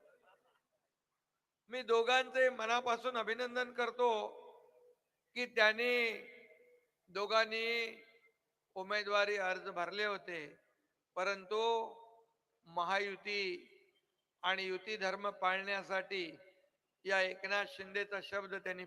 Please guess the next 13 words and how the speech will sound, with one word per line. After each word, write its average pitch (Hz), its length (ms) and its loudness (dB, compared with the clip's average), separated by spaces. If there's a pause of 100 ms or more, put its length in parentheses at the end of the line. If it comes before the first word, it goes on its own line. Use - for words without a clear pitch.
(120)
पाळला 196 560 4 (360)
आणि 190 240 2
त्यांनी 185 220 -4
माघार 165 420 2
घेतली. 156 440 -6 (4000)
कपिल 202 300 -2
पाटील 202 360 0
साहेबांचं 202 560 -2
पण 202 220 -6
त्यामध्ये 202 320 -6
मोठं 202 260 -8
योगदान 208 500 -6
आहे 170 80 -18